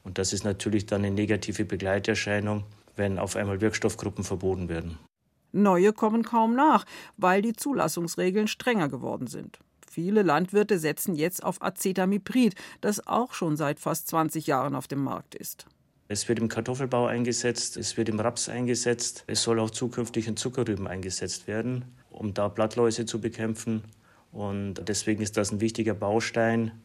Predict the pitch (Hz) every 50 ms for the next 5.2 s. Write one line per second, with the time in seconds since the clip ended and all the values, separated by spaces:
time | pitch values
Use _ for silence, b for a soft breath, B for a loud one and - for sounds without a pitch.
0 | _ - - 104 104 95 101 98 - - 104 101 98 - - 98 - 107 95 -
1 | - 101 98 98 101 95 107 101 98 98 - - 110 101 95 - 98 - - 98
2 | - - 90 87 - - _ _ _ - - 220 - - 254 220 226 208 202 190
3 | - - 190 220 262 - - - 175 202 269 - - - - _ - - 220 233
4 | 247 240 202 180 160 156 165 175 180 170 - 214 - - 226 226 240 - 330 330
5 | - - -